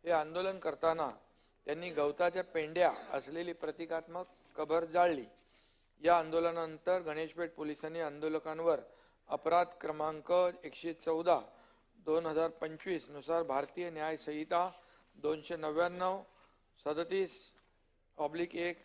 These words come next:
तीन सह एकशे पस्तीस महाराष्ट्र पोलीस कायदा अन्वये गुन्हा दाखल केला आंदोलकांवर. दुपारी तीन वाजून नऊ वाजता हा गुन्हा दाखल झाला. त्यानंतर सायंकाळी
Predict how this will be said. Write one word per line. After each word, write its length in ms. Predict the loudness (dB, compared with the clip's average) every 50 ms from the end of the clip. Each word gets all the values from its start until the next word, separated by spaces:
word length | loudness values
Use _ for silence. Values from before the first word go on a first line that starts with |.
| _ _ _ -10
तीन 280 | -8 -6 -6 -8 -10
सह 280 | -8 -2 0 2 2 2
एकशे 260 | 0 -2 -6 -8 -8
पस्तीस 640 | -4 -4 -4 -4 -4 -6 -6 -6 -6 -6 -8 -14 -18 _ _ _ _ _ _ _
महाराष्ट्र 440 | -2 2 2 2 2 2 -2 -4 -8
पोलीस 340 | -8 -6 -6 -6 -6 -6 -4
कायदा 360 | -2 0 0 2 2 2 2
अन्वये 360 | 2 -2 -2 -2 -2 -2 -2
गुन्हा 300 | -4 -8 -6 -4 -2 0
दाखल 400 | 0 -2 -2 -2 -4 -4 -4 -4 -8 -12 -8 -4
केला 200 | 2 4 6 6
आंदोलकांवर. 680 | 4 2 0 -2 -2 -2 -2 -4 -6 -6 -6 -8 -10 -10 -14 _ _ -20 -20 -20 _ _ _
दुपारी 320 | -10 -2 0 2 2 2 -2
तीन 300 | -4 -6 -8 -6 -4 -2
वाजून 320 | -2 -2 -2 -2 -6 -6
नऊ 180 | -4 -4 -2 0
वाजता 360 | 0 -2 -2 -4 -2 2 2
हा 120 | 4 2
गुन्हा 280 | 2 0 -6 -8 -4 -2
दाखल 300 | -2 -2 -2 -2 -2 0
झाला. 240 | 0 0 -2 -2 -6 -10 -16 _ _ _ _ _ _ _ _ _ _ _ _ _ _
त्यानंतर 440 | 4 4 4 4 2 -2 -2 -2 -2
सायंकाळी 720 | -2 -2 0 2 2 2 2 0 2 4 4 4 4 0